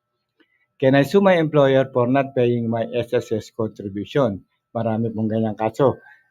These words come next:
At may kakilala rin ako na hinahabol nila ang kanilang employer dahil hindi pala nire-remit ang kanilang S S contribution. So, paano ang gagawin natin?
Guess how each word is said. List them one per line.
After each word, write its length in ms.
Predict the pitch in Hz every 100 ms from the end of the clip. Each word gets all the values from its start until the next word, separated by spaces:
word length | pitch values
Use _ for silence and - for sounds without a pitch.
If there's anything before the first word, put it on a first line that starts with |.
| _ _
At 240 | 123 120 120
may 160 | 113
kakilala 480 | 113 110 117 113 117
rin 160 | 127 151
ako 400 | 151 139 139 143
na 400 | 113 107 110 110 -
hinahabol 500 | 113 104 98 113 113
nila 300 | 110 113 110
ang 160 | 110 104
kanilang 400 | 110 110 107 113
employer 400 | 117 160 160 135
dahil 380 | 135 175 165 156
hindi 240 | 151 160
pala 340 | 156 123 113 117 - - _ _
nire-remit 560 | 143 139 143 127 127 123 - - - - -
ang 160 | 131
kanilang 560 | 127 127 123 117 117 113
S 240 | 120 120
S 240 | 117 117 -
contribution. 800 | 110 104 101 98 98 - 113 107
So, 160 | 113
paano 400 | 101 117 135 147
ang 80 | 143
gagawin 320 | 135 131 143
natin? 480 | 147 147 175 123 -